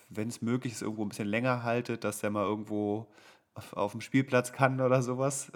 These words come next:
Oder, oder wollt ihr da erstmal nicht so Rücksicht drauf nehmen? <laughs>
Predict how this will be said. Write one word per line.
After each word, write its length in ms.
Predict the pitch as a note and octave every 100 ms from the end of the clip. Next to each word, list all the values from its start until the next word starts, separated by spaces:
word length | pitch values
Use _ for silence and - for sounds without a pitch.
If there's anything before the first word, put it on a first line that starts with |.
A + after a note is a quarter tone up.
| -
Oder, 380 | - - - - - - -
oder 260 | G#2 G#2 G#2
wollt 140 | G2+
ihr 80 | G#2
da 80 | -
erstmal 580 | G#2 - G2+ G2 G#2 - _ - - _ _ -
nicht 160 | G2+
so 140 | - F2+
Rücksicht 360 | F#2+ - -
drauf 220 | E2+ F2 E2
nehmen? 240 | E2+
<laughs> 40 | F2